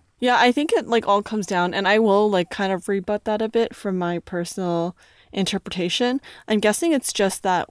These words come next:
in the past, like, in the way, way past, when women would, like, go through childbirth, most of them would probably end up dying.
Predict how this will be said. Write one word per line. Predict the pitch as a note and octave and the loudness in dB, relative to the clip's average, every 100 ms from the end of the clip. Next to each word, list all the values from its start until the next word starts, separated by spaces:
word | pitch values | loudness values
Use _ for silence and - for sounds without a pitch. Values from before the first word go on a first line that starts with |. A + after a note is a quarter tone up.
| _ | _
in | - G3 | -6 -4
the | F3+ | -4
past, | - F#3 E3 F3 - | -8 -6 -6 -8 -10
like, | F3 | -8
in | E3+ F#3 | -6 -4
the | E3 | -4
way, | E3+ E3+ | -2 -2
way | E3+ E3+ | -2 -4
past, | F3 D3+ E3+ B3 - - - - - | -4 -4 -2 -2 -6 -16 -20 -20 -4
when | G3 F#3+ | 0 2
women | F3+ F#3+ G3 | 4 2 2
would, | F#3+ F3 | 0 0
like, | F3 E3+ | 0 -2
go | F3+ | -4
through | E3+ F3 | -6 -8
childbirth, | - F3 E3 E3 D#3 - | -4 -4 -4 -4 -6 -4
most | F#3 G3+ - | 0 0 2
of | A#3+ | 0
them | A3+ | 2
would | G3+ - | 0 -4
probably | F#3 F3 F3+ F#3 | -6 -6 -6 -4
end | E3 E3+ | -2 -4
up | B2 | -4
dying. | D#3+ D#3 F3+ A#3+ D4 | -4 -2 -2 -2 -2